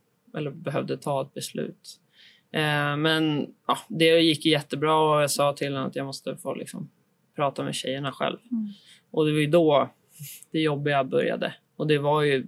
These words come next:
Speaker 1: absolut, ser jag tillbaka på det så är det ju absolut en av de absolut värsta tillfällena under hela den här perioden var ju att berätta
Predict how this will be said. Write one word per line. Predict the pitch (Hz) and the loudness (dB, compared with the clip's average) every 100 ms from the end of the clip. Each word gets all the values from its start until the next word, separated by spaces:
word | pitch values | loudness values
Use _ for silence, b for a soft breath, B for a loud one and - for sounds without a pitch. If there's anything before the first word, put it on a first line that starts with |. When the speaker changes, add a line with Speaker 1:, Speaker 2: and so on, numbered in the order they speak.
| - | -2
Speaker 1:
absolut, | - 147 - - 151 135 - | 0 0 -2 0 0 0 -2
ser | 170 156 | 2 2
jag | |
tillbaka | 147 156 - 135 | 2 2 2 0
på | 127 | -2
det | 127 | -2
så | 127 | -2
är | 135 | 0
det | 135 | 0
ju | |
absolut | 131 - 143 139 _ _ _ | -2 -6 -10 -10 _ _ _
en | 160 160 | 2 4
av | 147 | 4
de | |
absolut | 135 - - 143 | 2 0 -6 -6
värsta | - - | -6 -8
tillfällena | - 139 - 143 - - b b b | -8 -8 -6 -6 -6 -10 b b b
under | 151 135 139 | -4 -2 -2
hela | 135 | -4
den | 131 | -6
här | 135 - - - | -8 -10 -12 -14
perioden | 139 139 - 139 | -12 -10 -8 -4
var | 139 | -2
ju | 131 131 | -2 -4
att | |
berätta | 143 139 - - 135 | -4 -6 -6 -6 -6